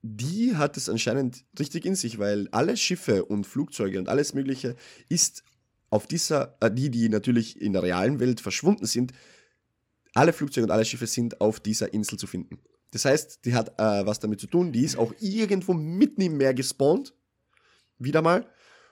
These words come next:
Und das hat mich ein bisschen so an, an, an das Bermuda-Dreieck erinnert.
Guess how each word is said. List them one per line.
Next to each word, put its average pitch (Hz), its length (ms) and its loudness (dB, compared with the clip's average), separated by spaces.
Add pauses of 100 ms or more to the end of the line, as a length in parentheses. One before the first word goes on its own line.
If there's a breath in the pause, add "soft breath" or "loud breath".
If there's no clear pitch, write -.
(140 soft breath)
Und 123 280 4
das 131 80 -2
hat 190 100 0
mich 170 120 0
ein 143 100 0
bisschen 180 240 2
so 147 220 4
an, 120 560 4
an, 104 400 0
an 98 420 -2
das 95 360 -4
Bermuda-Dreieck 101 540 2
erinnert. 90 300 -8